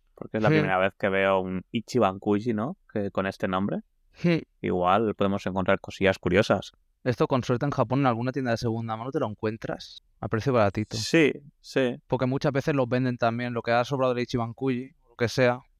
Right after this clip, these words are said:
Speaker 2: se queda por ahí.
Speaker 1: Sí.
Speaker 2: Pero bueno, una noticia guay.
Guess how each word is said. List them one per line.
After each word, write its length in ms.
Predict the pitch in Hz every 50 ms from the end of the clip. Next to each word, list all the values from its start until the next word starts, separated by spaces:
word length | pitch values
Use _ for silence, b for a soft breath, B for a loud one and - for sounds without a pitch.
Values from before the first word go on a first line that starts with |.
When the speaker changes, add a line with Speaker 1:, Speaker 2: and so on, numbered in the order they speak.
| _ _ _
Speaker 2:
se 140 | - - 120
queda 160 | 117 113 110
por 140 | - 110 104
ahí. 160 | 104 113 110 - _ _ _ _ _ _ _ -
Speaker 1:
Sí. 320 | - 123 117 117 127 143 _ _ _ _ _ _ _
Speaker 2:
Pero 120 | - 127 110
bueno, 80 | 101 - - -
una 160 | 123 120 113
noticia 300 | 110 101 117 - 107 95
guay. 280 | 92 98 104 107 107